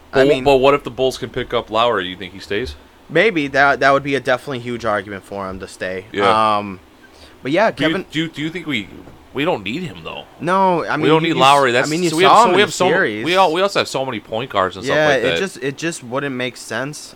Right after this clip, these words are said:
Speaker 2: Um, the Bulls are young, so they would have to keep this team for a little bit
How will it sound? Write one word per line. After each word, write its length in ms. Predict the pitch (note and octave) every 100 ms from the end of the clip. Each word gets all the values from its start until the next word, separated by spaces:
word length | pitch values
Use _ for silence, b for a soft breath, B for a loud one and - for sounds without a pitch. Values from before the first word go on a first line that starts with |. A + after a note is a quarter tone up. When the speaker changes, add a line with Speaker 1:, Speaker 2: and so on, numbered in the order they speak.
| -
Speaker 2:
Um, 460 | A2+ A2 G#2+ G#2 - B B B -
the 120 | C#3
Bulls 260 | F3 G3+ F3
are 40 |
young, 460 | B2 A#2+ C3 D#2 - -
so 300 | - B2 A#2
they 180 | G2+ C3+
would 120 | E3+
have 180 | F3+ F3
to 60 |
keep 260 | - E3+ -
this 160 | B2 -
team 240 | D3 C3
for 120 | -
a 60 | A2+
little 220 | A#2 C3
bit 320 | B2 C3+ -